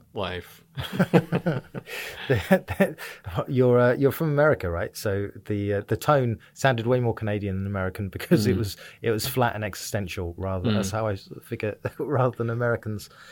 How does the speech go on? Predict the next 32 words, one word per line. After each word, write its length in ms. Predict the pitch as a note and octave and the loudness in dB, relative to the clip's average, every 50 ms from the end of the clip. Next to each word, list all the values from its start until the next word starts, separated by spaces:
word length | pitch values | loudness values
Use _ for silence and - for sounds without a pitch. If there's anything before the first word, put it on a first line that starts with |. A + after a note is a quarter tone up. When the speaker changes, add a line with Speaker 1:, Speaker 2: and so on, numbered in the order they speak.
| - - - | -20 -10 -8
Speaker 2:
which 220 | - G#2+ - - | -8 -6 -2 -2
are 300 | A2 G2+ F#2+ F#2+ F2+ E2+ - _ _ _ _ _ _ _ | 0 0 0 0 -2 -4 -8 _ _ _ _ _ _ _
in, 260 | A2 G2+ F#2+ F#2 F#2 - | -6 -4 -4 -4 -6 -8
you 120 | - G#2 F#2+ | -8 -6 -6
know, 160 | E2+ E2 E2 - _ | -6 -6 -8 -10 _
in 100 | - G2 | -6 -4
our 120 | F#2+ F2 | -4 -4
head, 300 | E2 F#2+ F#2 F2 F2 - - - - - | -4 -4 -6 -6 -6 -8 -8 -10 -10 -10
I, 120 | - F#2 G2 F#2 - - | -8 -8 -8 -8 -10 -14
uh, 80 | - - - _ _ - - - | -20 -20 -20 _ _ -20 -20 -14
yeah, 140 | - G2 G2 - - | -12 -12 -12 -10 -10
iconically 580 | - - A2+ - - B2+ A2+ F#2 - G#2 F#2+ F#2 | -8 -8 -6 -4 -2 -2 -2 -2 -4 -4 -4 -2
in 60 | F#2 | -2
our 80 | F#2 F2 | -4 -4
head, 300 | E2 G2 F2+ E2+ - - _ _ | -4 -4 -6 -6 -10 -14 _ _
super 340 | - - - - F#2+ E2+ - | -16 -12 -10 -10 -10 -10 -12
positive. 500 | - - F#2+ F2 G2 F#2 - - F2 E2 - - _ | -10 -8 -8 -6 -8 -8 -10 -10 -10 -12 -12 -8 _
Speaker 1:
Right. 440 | - A#2+ A#2+ A#2 C#3 D#3+ C#3 G2+ - - | 8 10 10 10 10 8 6 4 2 0
Are 240 | - C3 F#3+ A#3 B3+ | 0 4 6 6 6
we? 280 | E3+ A2 F#2 F2+ - - - - - _ - | 6 6 4 0 -2 -10 -16 -20 -20 _ 0
Speaker 2:
Yeah. 300 | G3 C4 D4+ D#4+ - - - _ _ _ _ _ _ _ _ _ _ - - | 2 4 4 4 2 0 -6 _ _ _ _ _ _ _ _ _ _ -18 0
Speaker 1:
Fuck 240 | - G#3+ F#3 F3 - | 4 4 4 4 6
yeah. 460 | F#3 F#3+ G#3 A3+ G3 E3 F3+ G#3+ G#3+ - - - | 6 8 10 10 10 10 10 8 6 4 2 4
Speaker 2:
Yeah, 220 | D4+ - - B3 | 6 10 12 10
that, 300 | - - - F3+ - - | 10 10 8 2 8 10
that, 240 | G#3 F#3+ - - - | 8 8 10 6 4
like 160 | F3 F3 F3 | 4 4 6
that, 220 | F#3+ F3+ C3+ B2+ | 6 6 6 4
Speaker 1:
<laughs> 20 | A2+ | 4
Yeah, 60 | A2 | 4
Speaker 2:
like 120 | B2+ C#3 | 4 6
Speaker 1:
yeah. 500 | C#3+ F3 A3+ C#4+ D4 C4+ A#3 - F#2+ F2 | 8 8 10 10 10 10 10 8 6 2